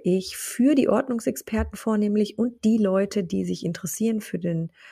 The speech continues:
Beruf des Ordnungsexperten, habe ich die Zertifizierer, die es aktuell in Deutschland gibt, interviewt. Ich habe gefragt, äh, was deren Schwerpunkte sind und so weiter.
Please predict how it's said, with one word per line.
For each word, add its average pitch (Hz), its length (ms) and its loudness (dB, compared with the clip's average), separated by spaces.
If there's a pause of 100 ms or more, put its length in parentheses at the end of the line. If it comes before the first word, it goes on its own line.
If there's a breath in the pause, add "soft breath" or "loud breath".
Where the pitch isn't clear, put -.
(240 loud breath)
Beruf 220 320 0
des - 160 0
Ordnungsexperten, 190 1120 -2
habe 170 200 -2
ich - 200 -6
die 160 140 -6
Zertifizierer, 160 920 -2
die 147 140 0
es - 120 -8
aktuell 151 400 -2
in 151 100 -2
Deutschland 147 460 -4
gibt, - 340 -4
interviewt. 175 840 2
Ich - 140 -4
habe 151 140 -4
gefragt, 156 720 0
äh, 165 60 -2
was 160 580 -4
deren 165 260 0
Schwerpunkte 214 720 2
sind 185 460 0
und 165 200 -4
so 147 120 -2
weiter. 135 440 -2